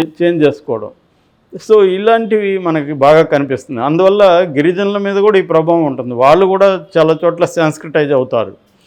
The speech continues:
అట్లాగే దళితులు కావచ్చు. ఆ, ఈ స్థానిక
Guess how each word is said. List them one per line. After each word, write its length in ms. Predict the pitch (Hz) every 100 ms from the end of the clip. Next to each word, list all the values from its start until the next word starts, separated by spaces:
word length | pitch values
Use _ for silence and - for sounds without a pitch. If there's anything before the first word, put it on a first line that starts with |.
| _ _ _ -
అట్లాగే 300 | 135 170 165
దళితులు 500 | 135 147 156 165 156
కావచ్చు. 480 | 127 110 104 - - _ _ _ _ -
ఆ, 340 | - 160 151 - - -
ఈ 180 | 175 185
స్థానిక 680 | - 156 196 233 220 214